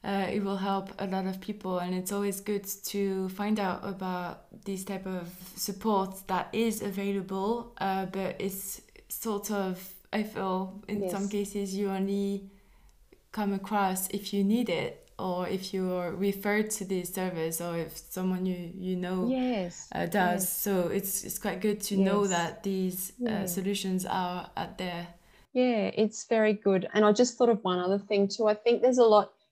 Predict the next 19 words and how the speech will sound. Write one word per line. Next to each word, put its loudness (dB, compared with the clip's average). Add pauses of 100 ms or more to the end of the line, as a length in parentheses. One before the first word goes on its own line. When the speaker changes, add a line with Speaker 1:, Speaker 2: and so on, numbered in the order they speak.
(100)
Speaker 2:
you 6
can 6
do, 12
Speaker 1:
Yes. -2 (160)
Speaker 2:
even 10
if 6
your 4
child 8
isn't 2
referred. 6
Like, 2
I 2
spoke 2
to -4
a 4
mum 6
of 4
a 0
three-year-old 6